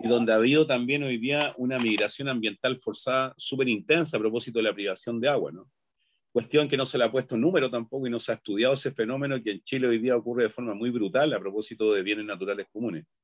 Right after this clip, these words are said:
la migración ambiental forzada. Eh, cuando parte el Modatima, partimos como una expresión de resistencia organizada ante el despojo del agua, y eso implicó,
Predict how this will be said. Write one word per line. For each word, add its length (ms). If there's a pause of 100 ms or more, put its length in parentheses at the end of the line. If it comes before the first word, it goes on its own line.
(220)
la 80
migración 400
ambiental 420
forzada. 480 (600)
Eh, 680 (1160)
cuando 360
parte 280
el 100
Modatima, 760 (120)
partimos 440
como 160
una 100
expresión 380
de 80
resistencia 540
organizada 540
ante 160
el 60
despojo 420
del 160
agua, 340 (100)
y 120
eso 180
implicó, 880